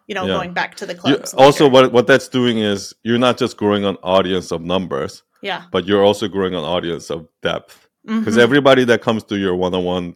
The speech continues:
Speaker 2: program and these free workshops and things like that, you're building a relationship with them.
Speaker 1: Mm, mm-hmm.
Speaker 2: And that's what you really want. You rather have, um, a, a thousand hardcore fans
Speaker 1: Mm.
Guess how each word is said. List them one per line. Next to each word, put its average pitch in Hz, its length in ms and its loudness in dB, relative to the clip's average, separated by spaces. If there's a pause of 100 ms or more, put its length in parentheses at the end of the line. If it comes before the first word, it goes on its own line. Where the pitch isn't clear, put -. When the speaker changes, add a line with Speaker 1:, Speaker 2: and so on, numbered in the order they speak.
Speaker 2:
program 85 360 -8
and 85 140 -10
these 82 140 -16
free 90 160 -10
workshops 90 420 -8
and 92 140 -14
things 95 180 -12
like - 200 -12
that, 95 220 -4 (840)
you're 107 160 0
building 131 320 6
a - 20 -4
relationship 87 580 -6
with - 140 -20
them. - 160 -12 (340)
Speaker 1:
Mm, 214 60 -14
mm-hmm. 190 680 -14
Speaker 2:
And 202 80 -6
that's 123 160 0
what 143 140 4
you 117 140 0
really 104 200 0
want. 92 320 -4 (320)
You 117 140 0
rather 147 380 8
have, 107 440 4 (680)
um, 95 440 0
a, 98 160 -2 (120)
a 101 140 -4
thousand 110 720 4
hardcore 104 600 2
fans 87 640 -4 (180)
Speaker 1:
Mm. 196 320 -12